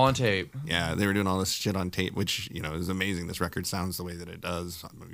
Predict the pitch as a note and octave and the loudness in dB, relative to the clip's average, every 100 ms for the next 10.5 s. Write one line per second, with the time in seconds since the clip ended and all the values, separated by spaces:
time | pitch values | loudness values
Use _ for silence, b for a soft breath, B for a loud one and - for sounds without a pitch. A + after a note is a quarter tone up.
0 | E2+ F2+ F2 - - B2+ D#3+ C#3 C3+ F#2 | -12 -8 -8 -6 0 2 4 4 2 -2
1 | F2+ F#2 F2+ F#2 F2 F#2 F2+ E2 E2+ E2 | -2 -2 -2 -2 -2 -2 -2 -4 -8 -8
2 | F2+ F2 G2+ F2+ B B B G2 F#2+ F2 | -8 -4 -4 -4 B B B 0 0 0
3 | F#2+ - - D#2+ E2 F2 - F2+ E2+ - | 0 0 -4 -4 -6 -6 -6 -4 -4 -6
4 | B B B - G2+ F#2+ F#2 - A2 G#2 | B B B -2 2 2 0 4 4 6
5 | G#2 G#2 B2 A2 A#2 G#2+ G2 F2+ F2+ F2+ | 4 6 8 10 8 8 4 2 2 2
6 | D#2+ F#2 G#2 - - - - - F2+ E2 | 4 4 4 0 -4 -8 -4 0 2 2
7 | F2 F2+ F2+ G2+ G#2 G2+ G#2 G2+ G2 A2 | 0 -2 0 4 4 6 4 4 2 2
8 | G#2 - A2 A#2+ A#2 A2+ A#2 A2+ G2 F#2 | 2 2 4 2 4 4 6 4 4 6
9 | G#2+ G2+ - G2+ G2+ G2+ F2 G2 G#2 G2 | 8 6 4 4 6 4 2 2 2 2
10 | F2 - F#2 - F2 | 0 0 0 0 -2